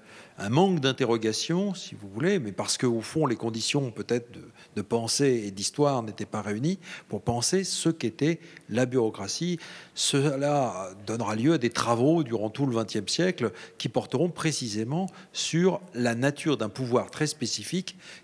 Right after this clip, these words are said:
qui est celui de la, de la bureaucratie. Il me semble, pour répondre quand même un peu à votre question, que, euh, les expérimentations qui sont faites aujourd'hui dans de multiples domaines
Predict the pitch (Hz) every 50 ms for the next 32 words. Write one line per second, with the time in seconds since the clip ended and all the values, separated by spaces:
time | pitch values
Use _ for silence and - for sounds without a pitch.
0 | - - - 127 117 - - 117 113 110 131 170 180 165 - - - - 117 113
1 | 127 123 123 117 110 104 101 - - - - - 104 110 123 123 123 113 110 113
2 | 120 110 110 107 - - 101 - - - 120 - - - - - - - - -
3 | - - - 160 160 175 190 175 - - 196 185 160 - 131 131 127 - - 151
4 | 139 123 - 147 156 156 147 131 127 120 113 - 123 117 113 110 107 - - 104
5 | - - 139 - - - 202 185 143 - - - - - - - - - - -
6 | 156 143 127 113 - - - - - - - - - - 143 143 135 127 120 113
7 | 110 107 95 78 64 58 57 64 78 95 123 135 131 143 151 208 214 - - -
8 | 180 170 160 151 143 139 143 135 - 185 175 139 - 117 - - 123 117 - 127
9 | 117 - - 135 - - - 113 104 113 127 143 147 180 196 175 127 101 - -
10 | - 104 113 104 98 98 98 101 - - 113 107 - 98 101 98 92 90 85 82
11 | 76 92 98 101 127 139 160 185 185 147 117 104